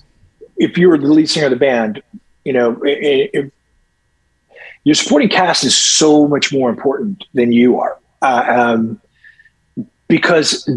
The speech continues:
they allow you to be the artist that you're supposed to be. And I, and, and that's what I say when I talk about every musician being able to play everybody else's part when they're working together, is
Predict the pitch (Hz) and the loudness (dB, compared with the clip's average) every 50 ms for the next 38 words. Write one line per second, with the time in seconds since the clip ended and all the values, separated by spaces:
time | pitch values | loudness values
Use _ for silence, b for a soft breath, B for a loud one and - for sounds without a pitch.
0 | 117 110 160 170 196 220 196 156 147 143 143 135 139 143 147 151 151 139 131 127 | -2 0 2 4 4 4 6 4 4 4 4 2 2 2 2 2 0 0 0 0
1 | 123 120 120 - 120 113 _ - 139 135 131 127 120 113 107 104 107 _ _ _ | 0 -2 -2 -6 -6 -6 _ -2 0 0 2 2 0 0 -2 -6 -12 _ _ _
2 | _ _ _ _ _ _ _ _ _ _ _ _ _ - 139 151 151 147 143 139 | _ _ _ _ _ _ _ _ _ _ _ _ _ -4 0 0 2 4 2 2
3 | 139 135 - - 131 - - 120 - - - 135 127 127 - - 117 104 104 - | 2 0 0 -2 -2 -2 -2 -2 -2 -2 0 0 0 0 -2 -4 -6 -8 -8 -10
4 | - _ _ - 151 143 139 139 139 139 147 143 143 143 - - 143 147 143 - | -12 _ _ -4 -2 0 0 0 0 0 -2 -4 -4 -4 -4 0 0 0 0 0
5 | - 160 143 127 120 - - - 147 135 127 127 123 127 131 - _ _ - 139 | 0 0 2 2 2 0 0 2 2 4 4 4 2 0 0 -4 _ _ -4 -2
6 | 127 123 117 117 - 131 117 117 120 117 113 113 - - B B B B B B | 0 0 0 0 0 -2 -2 0 0 2 2 0 -2 -4 B B B B B B
7 | B B - 151 139 147 143 139 135 127 120 143 139 - - 135 131 127 123 120 | B B -2 2 2 2 2 2 2 2 2 2 0 2 0 2 2 2 4 2
8 | 117 110 110 104 - - 143 127 123 123 127 123 123 123 127 120 113 107 - - | 2 0 0 -2 -2 0 2 2 2 2 2 0 0 0 2 2 0 0 -2 -6
9 | - - - - 151 135 - 127 120 117 110 107 117 147 190 202 - 175 131 107 | -6 -4 -2 -2 -2 0 0 0 0 0 0 0 2 2 2 2 0 -2 -2 0
10 | 127 110 104 104 98 - B B B B B B B B _ 156 135 123 - - | 0 -2 0 -2 -6 -8 B B B B B B B B _ -2 -2 -2 -4 -10